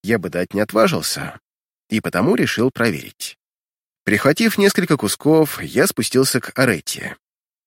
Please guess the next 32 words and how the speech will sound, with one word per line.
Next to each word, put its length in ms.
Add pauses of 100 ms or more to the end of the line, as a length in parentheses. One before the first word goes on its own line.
(140)
Вдвоем 400
с 120
ней 360 (280)
мы 140
быстро 300
набрали 400
дров 480
и 80
развели 280
костёр. 640 (1080)
«Проверить, 460
каменный 400
это 260
уголь 340
или 180
нет, 460
проще 280
простого, 440
если 260
есть 220
огонь», 440 (720)
мысленно 440
сказал 340
я 140
сам 200
себе 460 (520)
и 60
покидал 420
куски 300
породы 320
в 140
пламя. 500